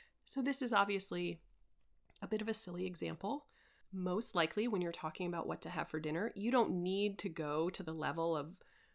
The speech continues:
of, like, everything you say, the other person is summarizing back for you. But that's the idea of the speaker-listener technique, that I share my point of view,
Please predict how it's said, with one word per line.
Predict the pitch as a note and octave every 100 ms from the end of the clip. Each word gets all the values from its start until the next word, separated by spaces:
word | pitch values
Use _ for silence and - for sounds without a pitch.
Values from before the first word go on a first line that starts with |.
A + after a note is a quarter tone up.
| - _
of, | E3 E3
like, | D#3+ C3+ - -
everything | D3+ D3+ E3 E3 D#3+
you | E3
say, | - D#3+ E3
the | D#3+ -
other | D#3 C#3+
person | - - - E3
is | -
summarizing | E3 E3 D3+ D3 D#3
back | C4 E4 -
for | E3 D#3
you. | D#3 D#3 D#3+ - _ _ _
But | F3+
that's | B3 F4 -
the | C4 A3+
idea | D#3+ D#3+ E3 E3+ D3 C3+ -
of | D#3+
the | D#3+
speaker-listener | - F3 E3 E3 D#3 D#3 E3 D3
technique, | - - - - F3+ - -
that | - -
I | D#3 E3+
share | B3+ - B3
my | B3+ B3+
point | - G#3+
of | A#3+
view, | F#3 D#3+ D3+ D#3+